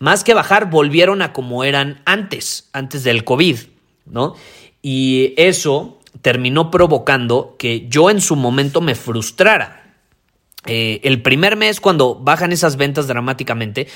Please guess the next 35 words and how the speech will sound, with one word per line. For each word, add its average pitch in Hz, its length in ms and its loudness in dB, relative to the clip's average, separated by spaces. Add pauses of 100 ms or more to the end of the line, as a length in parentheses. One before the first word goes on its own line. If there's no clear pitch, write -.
(300)
eh, 110 140 -4
yo 139 180 2
me, 151 680 0 (600)
me 139 140 -2
frustro, 139 800 4
me 107 120 -6
estreso, 131 720 -2 (220)
se - 160 -8
lo 120 180 -2
transfi-, 120 640 -6
tra-, 127 200 -8
se 123 180 -4
lo 120 120 -6
transmito 127 540 -4
a 151 40 2
mi 127 140 -4
equipo 147 320 -4
y - 20 0
acabamos 131 440 -6
todos 135 200 -4
estresados. 104 800 -6
Es 180 120 2
la 175 140 6
realidad 131 360 2
y 139 60 -4
estoy 180 240 0
siendo 185 260 2
vulnerable 139 500 0
contigo 143 340 -4
para 123 120 -6
que 113 80 -12
te 110 100 -6
des 135 120 -2
una 143 180 0
idea, 113 340 0